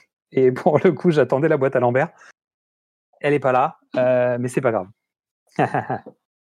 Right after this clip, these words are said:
Donc, pour moi, cette séquence, elle est importante. C'est vraiment là que ça commence à s'installer. On verra, euh, dans les prochains que,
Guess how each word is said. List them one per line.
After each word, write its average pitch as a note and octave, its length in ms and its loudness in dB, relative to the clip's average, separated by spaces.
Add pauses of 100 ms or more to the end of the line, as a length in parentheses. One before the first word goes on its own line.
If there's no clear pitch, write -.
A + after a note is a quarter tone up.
(320)
Donc, F3+ 420 2 (180)
pour F3+ 180 2
moi, G3+ 140 4
cette F3 180 0
séquence, F3 340 -2
elle D#3+ 80 4
est D3 40 2
importante. D#3+ 500 -2
C'est D3+ 140 -4
vraiment C#3+ 340 2
là F#3 120 2
que F3+ 80 -14
ça C3+ 100 2
commence E3 320 0
à E3 60 2
s'installer. D3+ 560 2
On B2+ 140 0
verra, B2+ 460 2
euh, A#2+ 140 -2
dans A#2+ 120 -4
les B2+ 100 -2
prochains D#3+ 460 -2
que, D3 340 -2